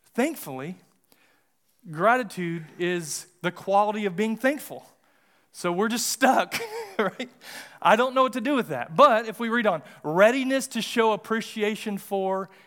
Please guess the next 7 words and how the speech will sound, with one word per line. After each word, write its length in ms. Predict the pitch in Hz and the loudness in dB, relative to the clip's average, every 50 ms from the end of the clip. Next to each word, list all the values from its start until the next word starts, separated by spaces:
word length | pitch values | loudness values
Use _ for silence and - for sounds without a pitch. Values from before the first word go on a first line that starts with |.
| _ - | _ -6
and 180 | 185 180 190 190 | -6 -4 -4 -4
to 160 | - 214 196 | -4 -4 -4
return 640 | 180 185 180 180 - 185 185 185 185 185 180 175 - - _ _ _ _ _ - | -4 -4 -6 -4 -4 -4 -2 -2 -4 -6 -8 -10 -12 -16 _ _ _ _ _ -8
kindness. 680 | - 165 165 160 143 123 113 - 151 - - - - _ _ _ _ _ _ _ _ _ _ _ _ _ _ _ _ _ _ _ _ _ _ _ _ _ _ _ _ - 139 | -4 -4 -4 -4 -6 -10 -14 -16 -18 -18 -18 -18 -20 _ _ _ _ _ _ _ _ _ _ _ _ _ _ _ _ _ _ _ _ _ _ _ _ _ _ _ _ -16 -6
Gratefulness 800 | 131 156 175 202 208 - - 202 202 202 202 196 196 - - | -2 -2 -2 -2 -4 -8 -8 -6 -4 -4 -4 -4 -6 -8 -10
in 160 | - 180 160 | -10 -10 -8
response 840 | 156 151 151 143 - - - 156 151 151 151 - - - - - - | -8 -8 -8 -8 -10 -6 -4 -4 -2 -2 -4 -8 -12 -16 -16 -16 -18